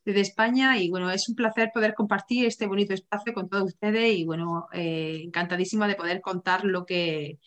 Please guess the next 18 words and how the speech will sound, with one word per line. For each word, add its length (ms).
pues 340
bueno, 220
esa 400
vida, 240
esa 180
trayectoria 680
y 100
todo 160
lo 100
que 120
me 100
queráis 240
preguntar, 460
así 240
que 540
muchísimas 460
gracias 300
nuevamente. 480